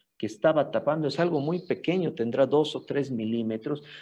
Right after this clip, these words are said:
pero se restablece esto de acá, que es la funcionalidad, y el paciente se puede reincorporar a su vida cotidiana. Con estos i-, estudios de imagen, como ve esta imagen blanca acá, es un coágulo que está obstruyendo la circulación.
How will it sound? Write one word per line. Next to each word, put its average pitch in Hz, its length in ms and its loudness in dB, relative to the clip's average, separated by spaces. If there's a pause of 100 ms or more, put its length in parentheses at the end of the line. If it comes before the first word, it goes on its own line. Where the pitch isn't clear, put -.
(140)
pero 185 420 6
se 156 220 2
restablece 160 1000 4
esto - 220 -6
de 120 80 0
acá, 131 320 2
que 143 120 -2
es 127 60 -4
la 120 140 -2
funcionalidad, 120 1200 2
y 127 80 2
el 135 120 2
paciente 147 520 -6
se 120 140 -6
puede 127 340 -2 (300)
reincorporar 160 1300 4
a 123 80 -2
su 123 220 -4
vida 113 340 2
cotidiana. 117 800 2 (300)
Con 151 160 4
estos 160 340 0
i-, 135 160 0
estudios 139 420 0
de 120 60 0
imagen, 127 540 -2
como 127 280 -6
ve 120 120 0
esta 123 180 -4
imagen 113 400 -2
blanca 113 520 2
acá, - 580 0
es - 140 -2
un 160 120 2
coágulo 165 520 4
que - 80 -14
está - 180 2
obstruyendo 135 760 2
la 104 160 2
circulación. 110 1080 2